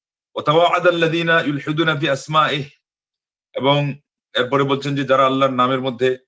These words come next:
অর্থ বিঘ্নিত করে সত্য যে বিশ্বাস সেখান থেকে ভ্রষ্ট হয়, দূরে সরে যায়, তো আহলুস সুন্নাহ ওয়াল জামাত যেভাবে আল্লাহ আসমা ও সিফাতকে সাব্যস্ত করেছেন, তারা সেগুলো থেকে দূরে থাকে, বিরত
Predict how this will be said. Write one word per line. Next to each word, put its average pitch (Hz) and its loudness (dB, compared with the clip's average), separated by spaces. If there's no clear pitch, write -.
অর্থ 110 -6
বিঘ্নিত 127 -4
করে 123 -2
সত্য 127 -4
যে 143 -2
বিশ্বাস 135 -4
সেখান 127 -6
থেকে 131 -2
ভ্রষ্ট 123 -6
হয়, 123 0
দূরে 120 0
সরে 123 -2
যায়, 120 0
তো 110 -4
আহলুস 123 -2
সুন্নাহ 131 -2
ওয়াল 120 -4
জামাত 127 -2
যেভাবে 120 -4
আল্লাহ 120 -2
আসমা 117 -8
ও 123 -6
সিফাতকে 117 -8
সাব্যস্ত 110 -10
করেছেন, 123 -6
তারা 123 2
সেগুলো 123 -2
থেকে 127 -6
দূরে 117 -2
থাকে, 123 -4
বিরত 127 -4